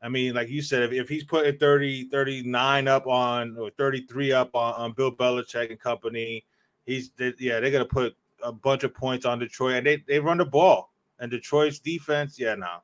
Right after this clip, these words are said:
I, I like the Bears big time in this, and I ain't putting no <laughs> money on it, but,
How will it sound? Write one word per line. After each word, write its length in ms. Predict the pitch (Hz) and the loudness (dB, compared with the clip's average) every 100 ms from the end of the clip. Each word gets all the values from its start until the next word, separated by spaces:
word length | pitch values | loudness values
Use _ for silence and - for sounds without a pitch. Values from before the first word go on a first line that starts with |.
| _ _ _ _ - | _ _ _ _ -4
I, 120 | 120 | 0
I 140 | 120 | 4
like 240 | 139 139 131 | 6 6 4
the 80 | 131 | -4
Bears 380 | 127 127 123 | 0 0 0
big 240 | - 127 127 | 0 -2 2
time 260 | 135 127 | 2 2
in 100 | 127 | 0
this, 440 | 117 117 117 113 - | 0 0 -2 -4 -8
and 320 | 104 98 101 _ _ _ _ | -8 -8 -14 _ _ _ _
I 200 | 113 135 | 4 6
ain't 420 | 143 143 139 131 | 8 6 2 -2
putting 240 | - 135 127 | -2 -2 0
no 100 | 131 | 2
<laughs> 120 | 151 | 4
money 200 | 180 175 | 4 6
on 240 | 175 151 147 | 6 6 4
it, 200 | 151 - | -2 -4
but, 460 | 113 131 123 117 | 2 4 4 2